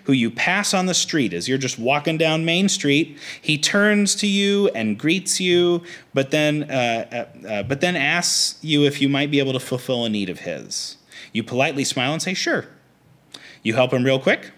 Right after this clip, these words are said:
It's not a very intense job, so you just get it done.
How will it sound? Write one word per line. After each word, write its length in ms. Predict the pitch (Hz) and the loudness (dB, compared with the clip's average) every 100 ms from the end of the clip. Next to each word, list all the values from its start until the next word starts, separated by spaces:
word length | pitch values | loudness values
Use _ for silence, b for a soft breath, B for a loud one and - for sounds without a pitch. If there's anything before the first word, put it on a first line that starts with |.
| _ _ _ _ _ - | _ _ _ _ _ -14
It's 160 | 135 | -6
not 140 | 135 131 | -4 0
a 20 | |
very 220 | 131 123 | 2 2
intense 360 | 127 147 139 - | 0 -2 -4 -2
job, 320 | 131 143 190 | 0 0 -2
so 80 | 147 | -4
you 80 | 147 | -2
just 160 | 151 | -2
get 120 | 156 165 | -4 -2
it 60 | |
done. 260 | 214 147 | -2 -2